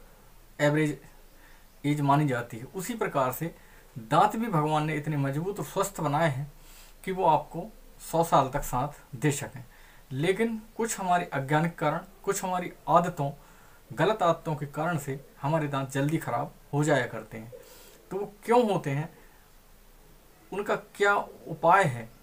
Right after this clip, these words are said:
कि आपके दांत लंबे समय तक सुरक्षित और आपका साथ देते रहें? तो सबसे पहले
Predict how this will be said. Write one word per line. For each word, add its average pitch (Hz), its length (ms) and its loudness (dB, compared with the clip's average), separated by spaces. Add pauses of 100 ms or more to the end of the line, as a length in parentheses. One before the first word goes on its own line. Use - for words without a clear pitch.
(320)
कि 165 100 -2
आपके 160 280 -2
दांत 143 340 -4
लंबे 160 320 0
समय 151 240 0
तक 139 340 -8
सुरक्षित - 600 -4 (560)
और 151 120 -2
आपका 151 280 -2
साथ - 580 -6
देते 131 300 0
रहें? 113 200 -10 (760)
तो 165 80 -2
सबसे 180 300 -4
पहले 170 480 0